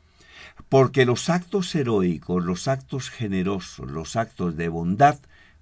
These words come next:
también existen en abundancia. Lo que pasa es que el verdadero bien no hace mucho ruido. Sí, lo que hace más ruido es el mal.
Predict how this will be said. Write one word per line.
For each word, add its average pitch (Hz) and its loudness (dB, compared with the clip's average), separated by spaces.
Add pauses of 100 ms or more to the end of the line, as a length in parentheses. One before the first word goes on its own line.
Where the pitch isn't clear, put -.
también 92 0
existen 135 -6 (120)
en 120 -4 (120)
abundancia. 131 -4 (1600)
Lo 135 6
que 135 2
pasa 139 2
es 139 -2
que - -6
el 135 -2
verdadero 104 -2
bien 143 -2
no 110 -2
hace 110 -6
mucho 117 -6
ruido. 92 -4 (220)
Sí, 170 -2
lo 123 -10
que 123 -10
hace 117 -4
más 127 -2
ruido 117 -4
es - -12
el 117 -4
mal. 95 -4